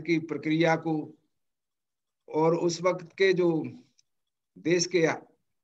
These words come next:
जो, जो, जो इतिहास रहा है, उसको समझने के, अ, लिए ये, हम, आ, ये अशोक महान के संदर्भ में हम लोगों ने, अ, अभी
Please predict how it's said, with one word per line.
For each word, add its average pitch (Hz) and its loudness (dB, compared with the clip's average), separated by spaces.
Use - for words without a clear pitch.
जो, 143 0
जो, 143 -4
जो 151 -2
इतिहास 165 0
रहा 147 2
है, 151 2
उसको 160 -2
समझने 180 0
के, 135 -4
अ, 131 -2
लिए 185 4
ये, 180 6
हम, 143 -4
आ, 131 -2
ये 143 -2
अशोक 180 -2
महान 165 0
के 151 0
संदर्भ 165 0
में 120 -6
हम 143 -4
लोगों 151 0
ने, 139 -2
अ, 123 -6
अभी 151 4